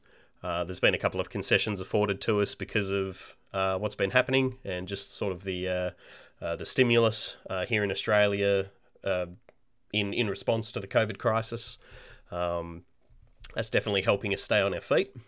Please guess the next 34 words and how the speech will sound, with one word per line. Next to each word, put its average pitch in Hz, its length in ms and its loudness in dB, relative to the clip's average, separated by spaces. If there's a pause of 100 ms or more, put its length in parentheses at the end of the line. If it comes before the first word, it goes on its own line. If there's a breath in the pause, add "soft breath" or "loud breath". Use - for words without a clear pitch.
(140)
S-, - 240 -10
um, 87 480 -4
but 87 180 -8
there, 90 200 0
there 85 180 -4
have 95 160 -2
been 90 160 -4
some 87 440 -8
other 87 160 -8
interesting 87 680 -8 (360 soft breath)
little 175 140 4
complications 101 1000 0
that, 90 340 -2
that 98 160 2
have 90 240 2
nevertheless 87 580 -4
delayed 87 560 -4 (300)
where 110 160 2
we're 95 80 -2
going. 98 380 4
And, 95 180 0
and 98 460 -2 (160)
I 107 60 0
wasn't 113 320 8
too 107 120 0
sure 101 220 0
if 95 140 -4
this - 180 -4
was 90 180 -6
worth 92 320 -2
talking 95 400 0
about, 90 320 -2
but 98 140 -4
we'll, 95 260 -4